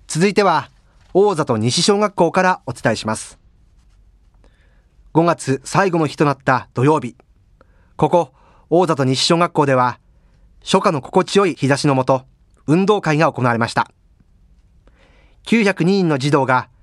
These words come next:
赤白二色に分かれて優勝を目指し、熱い戦いが繰り広げられました。この日のために何度も練習した演技や競技。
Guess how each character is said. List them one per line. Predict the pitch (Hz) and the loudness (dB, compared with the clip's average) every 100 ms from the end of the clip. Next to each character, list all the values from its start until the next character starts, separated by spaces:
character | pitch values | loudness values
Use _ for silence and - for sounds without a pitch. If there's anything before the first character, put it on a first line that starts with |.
| _ - | _ -6
赤 | 233 190 | -4 -2
白 | 143 165 151 139 | -2 0 0 0
二 | 170 | 0
色 | 220 160 | 0 0
に | |
分 | 139 | 0
か | 131 | 0
れ | 139 | 0
て | 131 117 _ _ | -2 -4 _ _
優 | - 160 | -2 0
勝 | - 170 | 2 0
を | 151 | 0
目 | |
指 | 147 | 0
し、 | 139 - - _ _ _ _ - | -4 -6 -16 _ _ _ _ -2
熱 | 139 - | -2 0
い | 190 | 0
戦 | - - 170 | 0 0 0
い | |
が | 160 156 _ _ | 0 -2 _ _
繰 | - | -4
り | 135 | -2
広 | 139 151 | 0 0
げ | 139 | 0
ら | 131 | 0
れ | |
ま | 127 | -2
し | - | -2
た。 | 123 - _ _ _ _ _ _ _ _ _ _ _ _ _ _ _ _ _ _ - | -6 -6 _ _ _ _ _ _ _ _ _ _ _ _ _ _ _ _ _ _ -4
こ | 190 | -2
の | |
日 | 220 | 0
の | 226 | 0
た | 190 | 0
め | 180 | 0
に | 156 131 _ - | -2 -4 _ -2
何 | 143 190 | 0 0
度 | 160 | 0
も | 127 | 0
練 | 123 | -2
習 | 127 135 | 0 -2
し | - | 0
た | 131 123 _ | -2 -2 _
演 | 120 160 160 | -2 0 0
技 | 127 | -2
や | 95 | -6
競 | - 101 | 0 0
技。 | 101 | -2